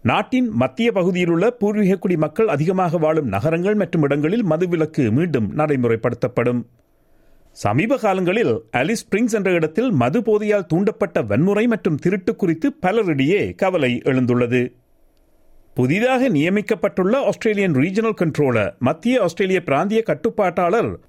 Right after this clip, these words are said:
டொரல் ஆண்டர்சன் அவர்களின் பரிந்துரைகளின் அடிப்படையில் இந்த கட்டுப்பாடுகள் விதிக்கப்பட்டுள்ளதாக நார்தர்ன் டெரிட்டரி சீஃப் மினிஸ்டர்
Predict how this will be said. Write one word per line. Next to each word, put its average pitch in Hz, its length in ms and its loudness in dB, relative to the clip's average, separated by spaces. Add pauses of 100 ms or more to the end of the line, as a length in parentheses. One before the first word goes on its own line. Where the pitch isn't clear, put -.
(240)
டொரல் 247 340 2 (100)
ஆண்டர்சன் 214 440 0
அவர்களின் 175 420 0 (100)
பரிந்துரைகளின் 202 760 0
அடிப்படையில் 156 520 0
இந்த 180 140 0
கட்டுப்பாடுகள் 185 720 -2
விதிக்கப்பட்டுள்ளதாக 156 880 0 (680)
நார்தர்ன் 214 360 0
டெரிட்டரி 170 540 0
சீஃப் 233 240 -2
மினிஸ்டர் 214 360 0